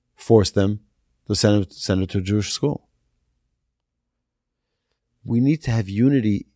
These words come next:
that in another way.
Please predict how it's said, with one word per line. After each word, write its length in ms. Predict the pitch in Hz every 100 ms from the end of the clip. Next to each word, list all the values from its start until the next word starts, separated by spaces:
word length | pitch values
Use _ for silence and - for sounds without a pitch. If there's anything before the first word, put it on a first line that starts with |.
| _
that 300 | 101 104 - - _ _ _ _ _ _ _ _ _ _
in 100 | 120
another 380 | 110 107 127 113
way. 220 | 76 71